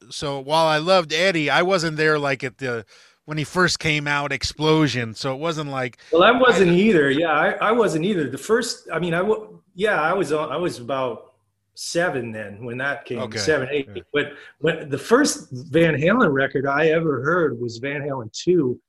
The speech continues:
Speaker 2: and it was
Speaker 1: Okay.
Speaker 2: already, it was old. I mean, it was, I heard Van Halen two and then Diver Down, and I only had those records for, like, a year. And then I got Van Halen one, and I was like, "Wow." And it was just
Speaker 1: Yeah.
Speaker 2: and, but I remember buying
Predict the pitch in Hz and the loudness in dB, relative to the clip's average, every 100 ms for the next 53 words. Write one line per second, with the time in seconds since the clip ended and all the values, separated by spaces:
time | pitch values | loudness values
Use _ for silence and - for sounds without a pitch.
0 | _ 135 156 151 139 175 151 117 110 - | _ -4 -2 0 2 4 4 2 -4 -10
1 | _ - 175 147 139 160 185 135 131 139 | _ 0 2 2 2 4 4 2 0 -4
2 | 139 117 - _ _ _ _ _ _ 151 | -6 -8 -10 _ _ _ _ _ _ -2
3 | 160 170 139 175 190 190 180 170 170 170 | 2 2 2 0 2 0 0 2 4 4
4 | 151 139 143 131 135 147 147 123 135 151 | 2 -6 -6 -4 -2 0 -2 -2 -4 -4
5 | 131 127 123 127 147 147 170 165 147 143 | -4 -6 -8 -6 -4 -2 -2 0 -2 -4
6 | 135 117 120 147 - 113 - 120 117 110 | -4 -4 -2 -2 -4 -8 -10 -8 -6 -6
7 | 110 131 117 110 120 131 131 120 123 120 | -6 -4 -4 -6 -6 -4 -2 -2 -4 -4
8 | 120 _ _ _ - 113 123 131 127 110 | -6 _ _ _ -10 -6 -6 -4 -6 -6
9 | 110 113 120 117 113 101 101 - 139 - | -4 -4 -4 -4 -8 -12 -18 -18 -16 -12
10 | 123 117 - 127 120 113 131 131 - - | -12 -12 -10 -8 -8 -6 -6 -6 -8 -14
11 | _ _ _ _ - 104 98 92 - _ | _ _ _ _ -16 -12 -12 -14 -20 _
12 | _ _ _ 143 143 151 156 185 196 165 | _ _ _ -8 -2 2 4 6 6 4
13 | 123 123 151 180 190 156 143 120 | 2 2 4 4 4 2 -2 -8